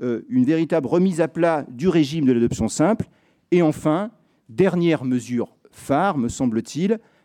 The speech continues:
la création, euh, d'un régime spécifique, autonome, dit de l'adoption de l'enfant du conjoint, mais bien entendu adoption de l'enfant du concubin et du partenaire pacsé, puisque c'est ouvert à tous les couples.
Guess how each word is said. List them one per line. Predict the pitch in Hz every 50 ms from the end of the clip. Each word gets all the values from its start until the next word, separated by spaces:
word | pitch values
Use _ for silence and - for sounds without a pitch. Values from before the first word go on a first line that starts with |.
| _ -
la | 139 151
création, | - - 190 180 170 156 - - 180 175 170 156 127 - - _ _ _ -
euh, | 113 113 110 -
d'un | 117 120 156 170
régime | 160 156 156 131 120 143 139 127 107 - -
spécifique, | - - - - 196 185 - - 151 135 - - 139 165 175 - - - _ _ _
autonome, | 190 196 - - 139 120 113 113 110 123 170 190 190 - _ _ _ _ _ _ _ _ _ _ -
dit | 104 107 175 196
de | 156 156
l'adoption | 143 139 131 139 131 - - - 156 143 123
de | 120 143
l'enfant | 131 135 127 - - 123
du | 113 117 104
conjoint, | - 117 113 104 113 135 165 214 233 220 196 - 147
mais | 113 117
bien | 107 120 120
entendu | 120 117 - 135 120 117 120 139 131
adoption | 117 104 113 113 - - - 127
de | 117 107
l'enfant | 107 98 - - 120 117 110
du | 98 120 117
concubin | - 131 120 - - 120 104 120 127 117 107 101 - _ _ _ -
et | 151
du | 135 120 127
partenaire | 101 127 110 - - 117 107 110 -
pacsé, | - - 98 - - - 160 196 240
puisque | 233 - - - - - -
c'est | - 104 -
ouvert | - 107 117 110 95
à | 98
tous | - - -
les | 101 101
couples. | - - - 147 208 247 -